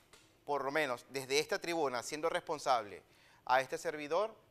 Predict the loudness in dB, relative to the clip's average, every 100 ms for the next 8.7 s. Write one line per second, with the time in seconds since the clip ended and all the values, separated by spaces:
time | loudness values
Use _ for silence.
0 | -12 -8 -6 -4 -2 -4 -4 -4 -2 0
1 | 2 2 2 0 0 -2 -6 0 0 0
2 | -2 0 0 -2 -14 -10 -8 -4 -2 2
3 | 4 6 6 4 2 4 4 6 4 4
4 | 6 6 4 -6 -4 -2 -2 -4 2 6
5 | 6 6 2 4 4 2 -2 0 0 0
6 | -2 -2 -2 -2 -8 -20 -20 -16 -2 -2
7 | 0 -2 0 0 2 0 4 2 2 0
8 | 0 2 0 2 -2 -2